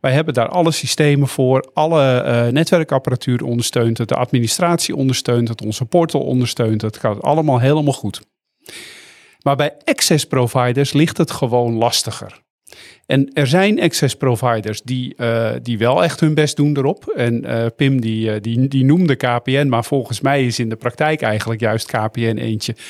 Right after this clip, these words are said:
die het, eh, best wel aardig doet met de I P v zes uitrol. Eh, maar ja, we hebben natuurlijk nog een paar andere grote providers in Nederland en die doen dat aanzienlijk minder. En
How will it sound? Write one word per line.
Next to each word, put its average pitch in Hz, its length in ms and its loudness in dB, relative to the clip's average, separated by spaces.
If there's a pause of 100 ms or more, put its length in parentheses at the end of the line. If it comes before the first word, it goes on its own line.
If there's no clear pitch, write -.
(200)
die 123 180 2
het, 117 160 0
eh, 117 80 2
best 131 240 0
wel 123 140 0
aardig 117 340 -2
doet 160 260 0
met 143 280 0
de 139 140 -2
I 160 80 -4
P - 160 -2
v 139 120 0
zes 139 300 -2
uitrol. 143 580 0 (720)
Eh, 135 360 4 (100)
maar 143 180 0
ja, 135 160 2
we 135 80 2
hebben 151 220 2
natuurlijk 127 360 2
nog 120 160 2
een 123 80 0
paar 120 160 2
andere 165 300 2
grote 117 400 0
providers 107 560 -2
in 110 80 -4
Nederland 101 440 -6
en 165 140 2
die 160 140 0
doen 117 200 0
dat 92 240 -4
aanzienlijk 110 480 -2
minder. 160 460 2 (840)
En 151 240 0